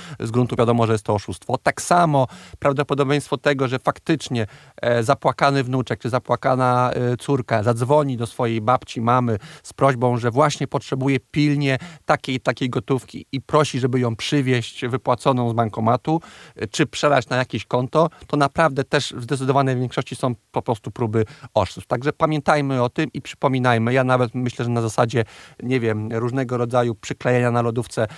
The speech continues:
e, babci, czy, czy, czy, czy, czy dziadkowi, czy tacie, czy mamie, e, takiego, e, jakiegoś zbioru, zbioru tych podstawowych z-, zasad,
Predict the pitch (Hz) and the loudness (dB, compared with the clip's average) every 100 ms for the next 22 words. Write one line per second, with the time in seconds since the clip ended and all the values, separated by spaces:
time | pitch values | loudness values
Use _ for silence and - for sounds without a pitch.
0 | - - 113 110 107 117 - - 107 - | -16 -4 0 0 2 0 0 -12 -10 -6
1 | 113 107 113 110 113 104 - - 117 113 | -6 -4 -6 -4 -4 -6 -10 -6 -2 -2
2 | - 120 113 110 - 120 113 117 - 113 | 0 0 0 -4 -4 -2 -2 -4 -2 0
3 | 117 113 110 - - - 113 117 135 123 | 2 2 -2 -6 -20 -10 -8 -2 0 2
4 | 120 113 117 120 120 - _ 143 139 117 | 2 2 -2 -6 -10 -12 _ -18 -16 -10
5 | 113 127 139 135 120 117 127 160 143 127 | -4 -2 0 0 0 -2 2 4 2 0
6 | 123 143 135 135 135 - 123 117 107 101 | 0 0 0 -4 -4 0 2 2 0 0
7 | 110 - 104 | 0 2 -2